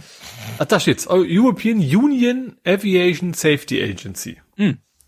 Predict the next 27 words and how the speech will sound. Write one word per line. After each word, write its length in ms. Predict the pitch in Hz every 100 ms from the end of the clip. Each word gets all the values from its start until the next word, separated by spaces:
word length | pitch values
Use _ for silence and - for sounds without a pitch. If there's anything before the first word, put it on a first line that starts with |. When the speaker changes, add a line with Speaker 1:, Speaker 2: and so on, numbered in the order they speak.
| _ _
Speaker 1:
Das 180 | - 120
ist 160 | 135 123
die 180 | 120 -
easa. 560 | 123 - 101 101 87 -
Speaker 2:
Safety. 420 | - 131 127 - 104
Nicht 60 | -
Speaker 1:
Ähm, 200 | 131 127
Speaker 2:
Security. 640 | 180 - 147 110 - 113 -
<laughs> 60 | 208 - - - _ _ -
Speaker 1:
Genau, 260 | 175 123 107
Safety. 460 | - 113 - -
Und 160 | 117 117
die 120 | 170
hat 140 | 175 165
halt 220 | 156 -
bei 180 | 135 127
der 480 | 120 113 107 104 - _ _ _ _ _ 160
I 180 | 180
C 320 | 170 - 151 -
A 140 | 104
O, 380 | 104 110 196 285 453 -
<laughs> 180 | - -
die 80 | 131
International 580 | 127 151 131 - 131 120
Civil 400 | - 147 123 120
Aviation 720 | 104 113 117 117 - 117 107
Organization, 880 | 110 113 107 98 104 110 - 254